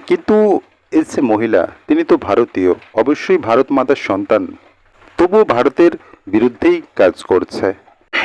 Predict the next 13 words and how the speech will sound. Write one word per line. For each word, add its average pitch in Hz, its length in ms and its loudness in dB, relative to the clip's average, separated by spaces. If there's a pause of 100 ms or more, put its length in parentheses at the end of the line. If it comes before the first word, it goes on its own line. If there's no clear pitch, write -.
(160)
এই 202 80 4 (120)
ঘটনায় 175 440 0
যতজনকে 156 520 0
গ্রেপ্তার 120 360 0
করা 104 200 4
হয়েছে, 92 360 -2 (720)
প্রত্যেকের 214 600 2 (680)
ফোন 170 160 0 (120)
ঘেঁটে 95 240 2 (320)
বা 123 140 2
তাদের 135 220 2
কাছে 160 140 0 (100)
যে 127 80 4